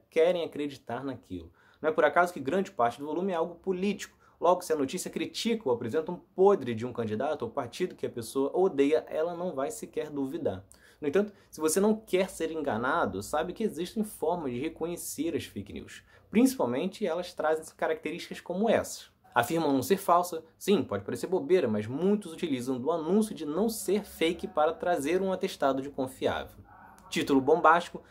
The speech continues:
Normalmente as fake news já trazem no título algo grandioso, que faz com que a pessoa acredite mesmo sem ler. Tom alarmista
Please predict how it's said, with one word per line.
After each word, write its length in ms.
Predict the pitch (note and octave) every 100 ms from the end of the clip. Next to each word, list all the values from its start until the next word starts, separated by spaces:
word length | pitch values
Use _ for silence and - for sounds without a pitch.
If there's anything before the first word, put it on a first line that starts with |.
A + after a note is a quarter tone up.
| -
Normalmente 520 | C#3 F#3+ D#3+ C3+ E3
as 40 | B2+
fake 240 | D3 C#3+
news 160 | C#3 D3
já 160 | C#3
trazem 420 | E3+ - C#3 F3 F3
no 100 | D#3
título 340 | - F3+ E3
algo 160 | E3 D#3
grandioso, 640 | F#3+ F#3+ E3 G3 F#3+ A2
que 80 | A2+
faz 180 | C3+ C3+
com 100 | D3+
que 60 |
a 60 | E3
pessoa 360 | F3 D#3+ D#3+
acredite 520 | E3+ G3+ D3+ D#3 D3 F3
mesmo 400 | D#3 D3 C#3+ C#3+
sem 200 | - D3
ler. 240 | F2+ E2 - - - - - -
Tom 180 | F3 D#3
alarmista 600 | C3+ D#3 E3+ F3+ -